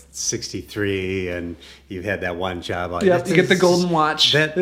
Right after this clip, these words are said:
Speaker 2: Yeah.
Speaker 1: world's gone
Speaker 2: Thank-, yeah.
Speaker 1: anyway. People are changing. They're
Speaker 2: Yeah.
Speaker 1: jumping careers.
Speaker 2: Yeah.
Speaker 1: They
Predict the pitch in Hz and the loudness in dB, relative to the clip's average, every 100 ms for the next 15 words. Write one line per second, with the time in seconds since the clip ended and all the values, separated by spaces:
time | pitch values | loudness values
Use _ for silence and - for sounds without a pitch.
0 | 180 170 165 160 - 143 156 180 160 165 | 6 8 6 4 -2 0 2 2 4 4
1 | 175 147 113 107 135 127 139 123 - 127 | 4 2 0 -2 -6 -4 -4 -4 -4 -2
2 | 135 127 131 123 160 117 123 131 117 - | -2 -4 0 2 4 4 2 0 -2 -4
3 | 110 120 123 120 120 113 151 139 90 | -4 -4 -2 -4 -4 -2 0 0 -2